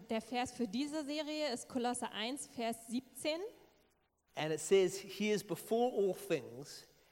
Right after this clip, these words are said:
Speaker 2: and in him all things hold together."
Speaker 1: Und es heißt, er war da,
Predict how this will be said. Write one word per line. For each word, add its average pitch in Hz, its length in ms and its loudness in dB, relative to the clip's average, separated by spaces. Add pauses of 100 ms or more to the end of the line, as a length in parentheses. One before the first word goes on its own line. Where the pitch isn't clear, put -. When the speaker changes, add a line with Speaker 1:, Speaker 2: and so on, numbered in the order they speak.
(240)
Speaker 2:
and 139 160 -4
in 139 140 2
him 156 500 -2 (580)
all 170 200 -2
things 110 500 -8
hold 110 220 -10
together." - 400 -14 (880)
Speaker 1:
Und 233 160 2
es 233 140 -4
heißt, 247 480 -4
er 220 180 -2
war 214 160 0
da, 254 540 -4